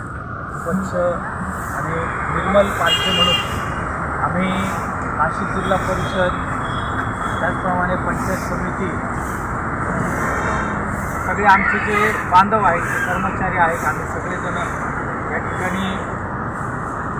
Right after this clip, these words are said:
लोकांमध्ये जे वारकरी बंधू बांधव आहेत, त्यांच्यामध्ये आम्ही स्वच्छता ही किती महत्त्वाची आहे, त्याचप्रमाणे जागोजागी कचरा टाकू नये, त्याचप्रमाणे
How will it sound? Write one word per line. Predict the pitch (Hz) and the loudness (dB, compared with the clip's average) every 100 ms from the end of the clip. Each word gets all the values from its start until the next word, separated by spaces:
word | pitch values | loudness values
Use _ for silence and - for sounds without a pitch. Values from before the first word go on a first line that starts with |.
| - - - - | -4 -4 -4 -4
लोकांमध्ये | - - 220 220 208 202 | -2 2 4 4 2 0
जे | 180 196 | -2 -2
वारकरी | 180 233 - 202 196 | 2 2 2 -4 -2
बंधू | 180 180 180 185 170 | -2 -4 -4 -4 0
बांधव | 165 170 180 | 0 0 0
आहेत, | 160 170 - - - - | 0 0 -6 -6 -6 -6
त्यांच्यामध्ये | - 190 180 185 175 | -6 -6 -4 -2 0
आम्ही | 170 - - - - - - - - - - - - - - - - - - - - - | 0 0 -4 -6 -6 -6 -6 -6 -6 -6 -6 -6 -6 -6 -6 -6 -6 -6 -6 -8 -6 -4
स्वच्छता | 185 - 220 214 143 - - - - | -4 0 2 4 4 2 -6 -6 -6
ही | - - - | -6 -6 -6
किती | 233 | -2
महत्त्वाची | 196 185 190 202 - | 0 0 -2 -4 0
आहे, | 170 151 - - - - - - - - | 0 0 -2 -2 -2 -2 -2 0 0 0
त्याचप्रमाणे | 196 - 202 202 202 208 - - - - - - - | 0 0 2 4 4 2 -2 -2 -2 -2 -2 -2 2
जागोजागी | 160 185 214 208 208 208 214 208 - - - - | 4 4 4 6 4 4 0 -2 -4 -4 -2 2
कचरा | 185 220 220 | 2 4 6
टाकू | 220 196 202 | 6 4 2
नये, | 185 165 - - - - - - - - - - - - - - - - | 0 -2 -2 -2 -2 -2 -2 0 0 0 0 0 0 0 -2 -4 -4 0
त्याचप्रमाणे | 196 214 - 208 208 208 | 4 4 4 2 4 2